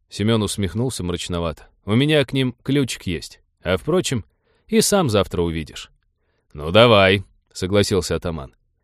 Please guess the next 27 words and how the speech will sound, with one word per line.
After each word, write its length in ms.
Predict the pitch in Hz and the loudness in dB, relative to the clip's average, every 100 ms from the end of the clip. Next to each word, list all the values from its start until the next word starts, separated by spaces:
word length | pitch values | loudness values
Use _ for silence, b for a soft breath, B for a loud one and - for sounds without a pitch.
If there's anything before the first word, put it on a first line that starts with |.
| _ | _
«Как 240 | - 90 98 | -2 0 4
раз 260 | 120 107 | 4 4
к 60 | 87 | 0
завтраму 540 | 90 123 - 107 107 | 4 4 4 0 2
новый 340 | 110 127 107 101 | 2 4 2 2
городничий 600 | 107 110 107 135 - 92 | 4 4 4 -2 -2 -4
тебе 260 | 98 104 | 0 -2
твоего 460 | - 101 107 117 113 | 0 2 6 6 4
Воронова 640 | 98 113 120 117 113 98 | -2 2 4 4 4 2
представить 640 | 90 95 - - 85 76 78 | 0 -2 -4 -4 -4 -6 -8
должен. 400 | 78 - - _ _ _ _ | -8 -10 -18 _ _ _ _
Вот 260 | 87 117 117 | 4 4 4
тогда 380 | 113 95 123 | -2 4 6
и 80 | 131 | 4
поговорим». 640 | - 78 73 67 71 80 73 _ _ _ _ _ _ _ | 2 -8 -8 -10 -8 -10 -10 _ _ _ _ _ _ _
Наутро, 480 | 80 110 202 202 151 | 0 4 4 6 4
выйдя 300 | 139 160 135 | 4 2 2
из 120 | 110 | 0
монастырской 720 | 101 104 98 - - - 98 | 0 0 -2 -4 -6 -2 -4
гостевой 460 | 92 90 - 92 85 | -4 -6 -4 -4 -2
кельи, 400 | - 156 123 107 | -2 0 2 0
куда 360 | - 101 113 | -2 0 2
он 240 | 107 110 107 | 2 0 -2
самовольно 600 | - 101 107 104 107 95 | -2 -2 0 2 0 0
определился 680 | 90 92 90 95 98 92 90 | -2 -4 -2 -2 -2 -4 -6
на 120 | 90 | -6
постой, 520 | 90 85 - 87 80 | -6 -8 -4 -4 -4